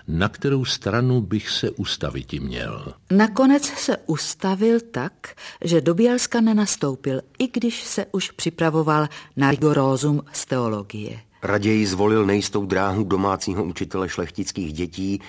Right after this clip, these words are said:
Speaker 3: jen aby mohl být své milované na blízku.
Speaker 2: Byl její osobností doslova okouzlen.
Speaker 1: Já jsem u ní nového takovska života nabyl.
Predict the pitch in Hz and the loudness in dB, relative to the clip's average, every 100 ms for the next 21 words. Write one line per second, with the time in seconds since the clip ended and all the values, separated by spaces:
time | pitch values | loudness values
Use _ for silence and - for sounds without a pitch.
0 | - 90 95 - 104 98 104 104 92 101 | -6 -2 -2 -2 -4 -4 -2 -2 -2 -4
1 | 92 101 - 82 90 95 80 85 82 80 | -4 -6 -8 -6 -6 -4 -2 -2 -2 -2
2 | 78 76 - 67 - - - - _ - | -4 -6 -8 -12 -14 -16 -18 -20 _ -10
3 | 147 202 220 214 190 196 185 175 - 170 | 0 2 4 4 6 6 6 2 0 0
4 | - 175 196 - - 185 156 170 170 160 | 0 0 0 0 -2 -2 -2 -2 0 0
5 | 165 170 - 160 143 135 120 131 - _ | 0 -2 -2 -2 -2 -4 -6 -10 -16 _
6 | _ _ - 101 117 151 139 131 131 131 | _ _ -4 -2 0 0 0 2 2 4
7 | 131 123 113 87 107 120 131 127 123 120 | 4 4 2 4 2 4 2 2 0 -2
8 | 117 - - 110 92 104 107 - 67 64 | -4 -4 -4 -2 -2 -2 -2 -4 -6 -6
9 | 58 62 57 64 | -8 -10 -10 -12